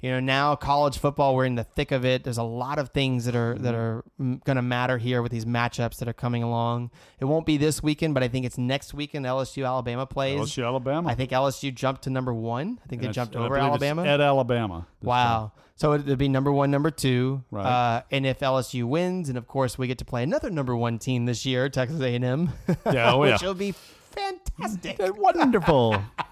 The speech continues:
Speaker 2: It's the best. But hey, listen, at least we beat Mississippi State, beat Mississippi the week before
Speaker 1: That's
Speaker 2: that.
Speaker 1: right. The teams we're
Speaker 2: Gonna
Speaker 1: supposed to be beating, we're,
Speaker 2: beat
Speaker 1: we're
Speaker 2: U T S A
Speaker 1: beating them.
Speaker 2: theoretically this
Speaker 1: That's
Speaker 2: weekend.
Speaker 1: right,
Speaker 2: And
Speaker 1: that's
Speaker 2: A and M
Speaker 1: right.
Speaker 2: will become bowl eligible
Speaker 1: That's
Speaker 2: this
Speaker 1: right,
Speaker 2: weekend.
Speaker 1: that's right.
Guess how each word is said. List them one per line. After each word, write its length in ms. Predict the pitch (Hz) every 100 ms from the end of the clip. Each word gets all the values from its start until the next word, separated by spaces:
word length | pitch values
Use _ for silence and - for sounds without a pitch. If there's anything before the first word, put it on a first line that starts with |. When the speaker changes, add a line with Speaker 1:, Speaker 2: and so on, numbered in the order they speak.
| - 160
Speaker 2:
It's 200 | - -
the 100 | 147
best. 680 | 113 113 98 80 - - - - -
But 140 | 139 143
hey, 140 | 180
listen, 240 | 196 214 147
at 20 |
least 240 | 143 175 -
we 100 | 147
beat 340 | 113 104 165
Mississippi 600 | 156 160 143 - 170 151
State, 500 | 135 - 190 226 -
beat 160 | 123 123
Mississippi 500 | 123 - 117 143 139
the 120 | 131
week 160 | 135 131
before 320 | - 139 135
Speaker 1:
That's 80 | 156
Speaker 2:
that. 60 |
Speaker 1:
right. 120 | 190 185
The 60 |
teams 320 | 127 208 220
we're 120 | 185 185
Speaker 2:
Gonna 180 | 143
Speaker 1:
supposed 160 | 135 117
to 80 | 170
be 160 | 160
beating, 420 | 143 156 151 143 131
we're, 160 | 131
Speaker 2:
beat 160 | 147 165
Speaker 1:
we're 120 | 170
Speaker 2:
U 60 | 165
T 100 | 180
S 60 |
A 20 | 170
Speaker 1:
beating 60 | 135 175 175 180
them. 0 | -
Speaker 2:
theoretically 560 | 143 139 147 156 160 156
this 180 | 160 147
Speaker 1:
That's 240 | 151 170
Speaker 2:
weekend. 160 | 160 151
Speaker 1:
right, 160 | 147
Speaker 2:
And 140 | 143 139
Speaker 1:
that's 80 | 156
Speaker 2:
A 40 |
and 60 | 147
M 40 | 160
Speaker 1:
right. 60 |
Speaker 2:
will 100 | 139
become 320 | 123 120 139
bowl 340 | 113 131 156 151
eligible 560 | 165 208 104 95 87 95
Speaker 1:
That's 220 | 143 131
Speaker 2:
this 80 | 151
Speaker 1:
right, 220 | 156 -
Speaker 2:
weekend. 240 | - 107
Speaker 1:
that's 180 | 135 131
right. 260 | 160 208